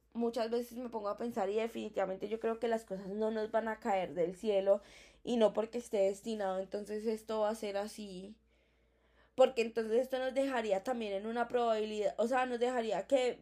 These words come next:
definitivamente la gente no va a cambiar y yo creo que soy fiel creyente de la que, que la gente puede cambiar. Pero también me pongo a decir, también me pongo a pensar como, bueno, pero ¿y qué tal que esa persona esté destinada a cambiar y esto sea un acto del destino?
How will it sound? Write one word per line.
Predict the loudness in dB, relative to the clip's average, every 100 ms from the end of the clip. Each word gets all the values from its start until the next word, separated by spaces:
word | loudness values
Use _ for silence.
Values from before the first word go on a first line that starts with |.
| 0
definitivamente | 0 0 -2 -2 -2 -2 0
la | 0
gente | -2 -4 -4 -4 -6 -20 -20 _ _
no | -2 2 4
va | 4
a | 4
cambiar | 2 4 4 4
y | -2
yo | -2 -2 -4 _ -4
creo | -2 -2
que | -2
soy | -4
fiel | -2 -4 -2
creyente | -4 -4 -4 -4
de |
la | -2 -2
que, | -6 -2
que | -2
la | -2
gente | -4 -8 -8 -4
puede | 0 0 0
cambiar. | -4 -6 -6 -2 -2 -2 -4 -12 _ -20 _ -20 -20 -20 _ _ _ _ _ _ _ _ _ _ _ _ _ -20 -20 -20 _
Pero | 4 6 6 4 -6 _ _ _ _ 4
también | 8 8 6
me | -2
pongo | 2 4 6
a | 6
decir, | 6 2 -6 2
también | 4 4
me | 0
pongo | 0 2
a | 2
pensar | 0 -2 -2 0
como, | -2 0
bueno, | 0 0 0 -4
pero | -4 -4
¿y |
qué | -4 -4
tal | -2 -2
que | -2
esa | -6 -6
persona | -6 -4 -6 -6
esté | -6 -4
destinada | -4 -4 -6 -4 -4
a | -6
cambiar | -6 -4 -2 -4
y | -4
esto | -8 -6
sea | -4 -2
un | -2
acto | -4 -2 0
del | 0 -2
destino? | -10 -6 -6